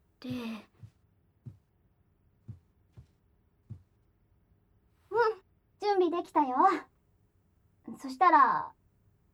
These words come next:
お願いします。うん。あ、背中伸びる。思っ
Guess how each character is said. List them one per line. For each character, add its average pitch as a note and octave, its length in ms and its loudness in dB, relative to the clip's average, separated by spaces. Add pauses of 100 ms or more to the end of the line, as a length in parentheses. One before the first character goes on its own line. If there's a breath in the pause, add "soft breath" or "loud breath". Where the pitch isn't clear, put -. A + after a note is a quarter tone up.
お B3+ 100 -14
願 F#4+ 360 4
い F4 40 0
し E4+ 160 -2
ま D4 240 4
す。 C4 40 -8 (3500)
う - 40 -6
ん。 G4+ 240 -2 (1160)
あ、 F#4+ 240 -14 (120)
背 F#4+ 100 -12
中 A4 500 4
伸 - 220 -18
び - 60 -12
る。 G#4 40 -6 (3000 loud breath)
思 E4+ 100 -8
っ F#4+ 40 -6